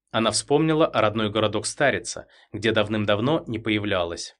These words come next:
Кажется, туда ходит автобус от станции метро Тушинская. Девушка включила планшет и нашла расписание. Она успевает на сегодняшний рейс.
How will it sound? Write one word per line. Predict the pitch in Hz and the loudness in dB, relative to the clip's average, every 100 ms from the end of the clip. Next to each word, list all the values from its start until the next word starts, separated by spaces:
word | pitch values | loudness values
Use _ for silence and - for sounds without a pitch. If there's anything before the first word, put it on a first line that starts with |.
| _ _ _ | _ _ _
Кажется, | - 113 110 - | 2 2 2 -6
туда | 113 117 113 | -6 -2 0
ходит | 110 117 107 - | 0 -2 -4 -6
автобус | 123 - 175 107 - - | -4 0 0 0 -6 -6
от | 135 | -6
станции | - 156 156 - | -2 0 0 -2
метро | 151 147 156 | -4 -2 -2
Тушинская. | 151 123 - 95 - - 85 - _ _ - | -2 -6 -6 -10 -12 -10 -12 -14 _ _ -4
Девушка | 107 98 - - | 0 0 -2 -6
включила | 110 104 110 101 | -4 -4 -4 -4
планшет | 104 107 107 160 165 - | -2 -2 0 -2 -2 -6
и | 107 | -6
нашла | 95 - 101 | -4 -4 -4
расписание. | 90 - 101 - 92 90 87 - _ _ _ _ | -4 -8 -6 -4 -6 -8 -14 -16 _ _ _ _
Она | - 117 110 | -4 0 0
успевает | - 120 110 110 107 | -2 0 2 2 0
на | 113 | -4
сегодняшний | - 110 107 107 104 - 131 | -4 -2 0 -2 -2 -4 -2
рейс. | 135 95 85 - | -2 -2 -6 -10